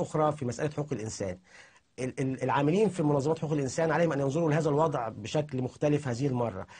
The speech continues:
يجب التحدث بلغة مختلفة هذه المرة. يجب أن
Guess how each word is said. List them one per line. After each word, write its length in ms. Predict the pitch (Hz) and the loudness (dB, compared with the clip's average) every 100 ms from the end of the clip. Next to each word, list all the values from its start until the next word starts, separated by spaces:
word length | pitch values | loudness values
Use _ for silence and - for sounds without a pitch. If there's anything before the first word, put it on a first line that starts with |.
| - | -4
يجب 200 | 139 151 | 0 0
التحدث 500 | 147 - 160 151 147 | 0 0 0 0 -2
بلغة 300 | 123 151 147 | 0 2 4
مختلفة 520 | 131 - 147 143 135 | 0 -2 -2 0 0
هذه 140 | 120 135 | 0 0
المرة. 320 | 123 117 113 | 0 0 0
يجب 200 | 143 143 | -2 0
أن 220 | 127 123 | -2 -4